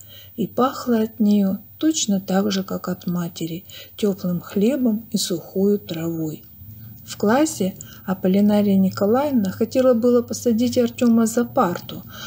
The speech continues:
но он в страхе прижался к ней и не сошёл с рук. Аполлинария Николаевна села за стол и стала учить детей, а Артёма оставила у себя на коленях.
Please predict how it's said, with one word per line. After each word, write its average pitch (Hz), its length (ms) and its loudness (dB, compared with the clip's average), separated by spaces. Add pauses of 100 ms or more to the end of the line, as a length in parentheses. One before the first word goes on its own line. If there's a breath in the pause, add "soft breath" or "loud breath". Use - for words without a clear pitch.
(280 loud breath)
но 226 200 4
он 285 180 -2
в - 40 -2
страхе 240 560 0
прижался 226 800 0
к - 120 -6
ней 254 380 2
и 190 100 0
не 190 120 6
сошёл 190 520 0
с - 140 -6
рук. 170 320 -6 (480 loud breath)
Аполлинария 185 840 2
Николаевна 254 920 0 (200 loud breath)
села 294 440 2
за 175 200 -2
стол 285 480 -2 (260 loud breath)
и 196 60 -2
стала 262 520 2
учить 190 440 -2
детей, 180 640 -4 (380)
а 165 160 -4
Артёма 302 480 0
оставила 254 640 0
у 185 40 0
себя 170 440 -2
на 233 180 4
коленях. 180 760 0